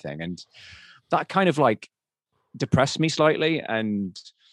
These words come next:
Speaker 2: I suppose it's less so in this, and it kind of all ties into the storytelling, but it always seems like it's a recurring theme in a lot of his films. There, there has to be, there's a little bit of,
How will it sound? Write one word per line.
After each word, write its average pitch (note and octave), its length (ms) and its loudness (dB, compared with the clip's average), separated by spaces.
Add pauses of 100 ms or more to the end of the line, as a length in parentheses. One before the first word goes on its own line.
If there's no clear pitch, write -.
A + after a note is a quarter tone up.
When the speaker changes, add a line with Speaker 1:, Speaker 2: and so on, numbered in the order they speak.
(280)
Speaker 2:
I B2 80 0
suppose D3+ 240 0
it's B2+ 140 -4
less C#3 180 2
so A#2 380 2
in G2+ 240 -4
this, G#2+ 280 0
and F#2+ 120 -6
it - 100 -12
kind G2 320 -4
of F2+ 140 -2
all F#2 220 0
ties F2+ 380 -2
into E2+ 720 -6 (480)
the G2+ 80 -4
storytelling, F2+ 800 -2
but G#2 140 0
it A#2 40 2
always C#3 220 2
seems C3+ 240 -2
like F#2 160 -4
it's - 100 -12
a G2+ 60 -2
recurring G2 600 2
theme A#2+ 360 -2
in F2 80 -4
a - 20 -6
lot F2+ 160 -4
of - 80 -10
his E2+ 100 -10
films. F#2 460 -4
There, F2 260 -2 (200)
there F2 80 0
has F2+ 300 -4
to F#2 100 -10
be, F#2 200 -4
there's F2+ 200 -4
a G2+ 80 -8
little G#2+ 260 2
bit F#2+ 160 0
of, F#2 320 -2